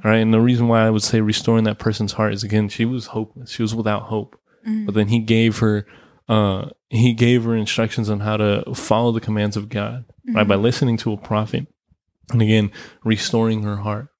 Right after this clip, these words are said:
Speaker 2: Mm-hmm.
Speaker 1: Right. And in that sense, I would say he was very gentle to that person. Right. So each moment, even with all the,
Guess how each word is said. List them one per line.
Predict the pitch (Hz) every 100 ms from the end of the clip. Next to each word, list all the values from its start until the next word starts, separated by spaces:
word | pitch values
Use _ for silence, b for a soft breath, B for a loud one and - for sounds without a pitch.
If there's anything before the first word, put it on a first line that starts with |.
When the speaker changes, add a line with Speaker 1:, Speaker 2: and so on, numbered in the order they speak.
| _ -
Speaker 2:
Mm-hmm. | 214 208 202
Speaker 1:
Right. | 214 208
And | 110
in | 113
that | 117 123 -
sense, | - 107 -
I |
would | 110 -
say |
he | 107
was | 110
very | 110 113
gentle | 107 113 110 104
to | 104 110
that | 113 -
person. | 127 117 - 139 _ b b b b
Right. | 127
So | 117 131
each | 123 147 135
moment, | 127 131 135 123
even | 123 127
with | 120 -
all | 117 117
the, | 113 110